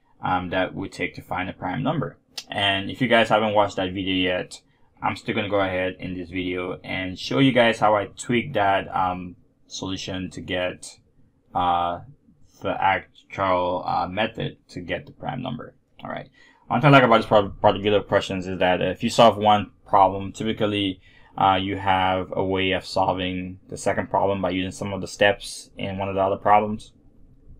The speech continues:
So what I'm gonna do is I'm just gonna go ahead and pull up Paint here so I can show you guys, um, how I came up with the code. Um,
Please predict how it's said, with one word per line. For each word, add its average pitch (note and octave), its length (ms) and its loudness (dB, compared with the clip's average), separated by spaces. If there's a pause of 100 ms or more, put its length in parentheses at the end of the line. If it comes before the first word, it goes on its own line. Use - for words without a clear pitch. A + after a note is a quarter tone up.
(800)
So A#2 140 2
what C#3 100 12
I'm D3+ 80 10
gonna C#3 120 12
do A#2+ 180 6
is A2 420 4
I'm A2 80 2
just G#2 120 -4
gonna G#2+ 140 2
go G#2 80 4
ahead G2 240 2
and F#2+ 240 -4
pull G2 160 2
up F2+ 140 2
Paint A2+ 280 4
here A#2+ 200 8
so G2+ 140 0
I F#2+ 40 0
can F#2+ 140 -6
show G#2 180 2
you G2 140 4
guys, F#2 540 4
um, F#2 280 0 (120)
how F#2 560 2
I F2 480 -2
came F2+ 200 -8
up E2 220 -6
with F2 220 -6 (640)
the - 80 -16
code. A2+ 540 2 (540)
Um, G2+ 680 4